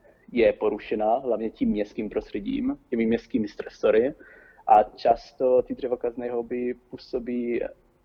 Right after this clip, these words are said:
a, nevratné škody, které ovlivňují stabilitu stromu. A právě už se vracíme k, právě k té provozní bezpečnosti.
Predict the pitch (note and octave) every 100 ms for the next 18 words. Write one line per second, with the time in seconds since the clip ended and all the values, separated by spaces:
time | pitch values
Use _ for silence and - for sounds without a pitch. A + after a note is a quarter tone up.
0 | _ C3+ A2+ A2 A2 A2+ A#2 A#2+ A#2 A#2+
1 | A#2 A#2 - A#2+ A#2 - A#2+ B2 A#2 A#2
2 | A#2 A#2 - A2+ G#2 G#2 - - - C4
3 | - _ - - - A#2 - A2+ A2 A2+
4 | B2 - B2+ A2+ A2 - A#2+ A2+ - -
5 | A2 A2+ - _ A#2 A2 B2 A2+ A2 A2+
6 | A2+ - A2 - - _